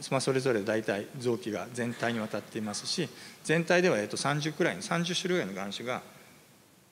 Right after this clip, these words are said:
入ってきています。これは、あの、全体の変異数を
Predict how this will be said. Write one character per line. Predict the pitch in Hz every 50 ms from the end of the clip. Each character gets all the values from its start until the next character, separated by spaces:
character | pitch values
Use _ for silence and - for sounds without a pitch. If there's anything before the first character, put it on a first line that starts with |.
| _ _ _ _ _ _ _ _ _ _ _ _ _ _ _ _ _ _ _
入 | - 104 -
っ |
て | - - -
き | -
て | - -
い | 80 78
ま | - -
す。 | - - - - - - - - - - - - - - - - - - _ _ _ _ _ _ _ _ _ _ _ _ _ _ _ _ _ _ _ _ _ _ _ _ _ _ _ _ _ _ _ _ _ _ _ _ _ _ _ _ _ _ _ _ _ _ _ _ - - _ _ _ _ _ _ _ _ _ _ _
こ | - 165
れ | 170
は、 | 185 170
あ |
の、 | 170 170 151
全 | 135 160 165 165
体 | - 175 170 170
の | 180 185 170 110 - - - - - - - - -
変 | - 165 165 170
異 | 175
数 | 165 - - 110 92
を | 90 101 107 87 73